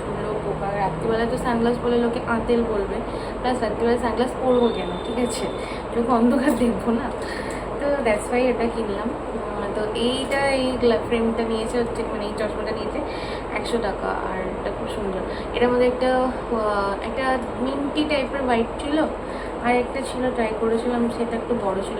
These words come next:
বলে নিয়ে নিতে ভালো ছিল, but এই মডেলটা আমার পছন্দ হলো, ওই মডেলটা নিলেও ভালো হতো। আর একটা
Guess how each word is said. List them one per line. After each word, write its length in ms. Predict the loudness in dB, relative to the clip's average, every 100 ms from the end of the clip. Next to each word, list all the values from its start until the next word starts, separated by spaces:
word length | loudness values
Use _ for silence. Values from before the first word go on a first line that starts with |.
| -4
বলে 140 | -2 -2
নিয়ে 120 | -4 -4
নিতে 260 | -4 -4 -2
ভালো 140 | -2 -4
ছিল, 140 | -4 -4 -4 -6 -6 -6 -6 -6 -4
but 120 | 2 2
এই 60 | 2
মডেলটা 300 | 0 -2 -2 -2
আমার 120 | -2 -4
পছন্দ 280 | -4 -4 -4 -4
হলো, 140 | -4 -4
ওই 60 | -4
মডেলটা 260 | -4 -2 -2
নিলেও 200 | -2 -4 -2
ভালো 160 | -2 -2
হতো। 180 | -2 -4 -6 -6 -6 -6 -4 0
আর 60 | 2
একটা 160 | 2